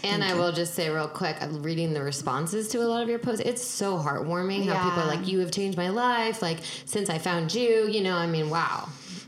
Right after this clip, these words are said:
Speaker 2: Yeah,
Speaker 1: That's
Speaker 2: that, that
Speaker 1: amazing.
Speaker 2: took a while to get
Speaker 3: Mm-hmm.
Speaker 2: used to,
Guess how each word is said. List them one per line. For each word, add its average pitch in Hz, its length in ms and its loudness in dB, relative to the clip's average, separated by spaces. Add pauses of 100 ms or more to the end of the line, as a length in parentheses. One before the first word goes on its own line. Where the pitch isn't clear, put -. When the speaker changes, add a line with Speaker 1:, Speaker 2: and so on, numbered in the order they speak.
(120)
Speaker 2:
Yeah, 180 480 -2
Speaker 1:
That's - 460 -2
Speaker 2:
that, - 100 -6
that 220 200 2
Speaker 1:
amazing. - 180 0
Speaker 2:
took - 80 -4
a 285 100 0
while 196 380 0
to 190 120 -2
get 190 200 0
Speaker 3:
Mm-hmm. 175 100 -2
Speaker 2:
used 185 280 -2
to, 190 80 -2